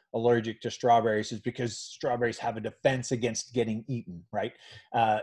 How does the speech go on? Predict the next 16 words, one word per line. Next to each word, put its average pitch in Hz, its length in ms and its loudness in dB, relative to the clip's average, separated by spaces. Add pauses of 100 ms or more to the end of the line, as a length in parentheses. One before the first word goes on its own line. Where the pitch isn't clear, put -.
and 120 240 -4
nuts 127 240 -2
have 120 160 0
a 120 60 -4
defense 123 460 -4
against 113 340 -4
getting 113 280 -2
eaten. 127 260 -4
And 101 140 -8
so 120 300 2
that 123 320 4
antigen 123 720 -4
causes 113 380 -2
an 117 120 -2
immune 147 320 -4
response. 92 600 -8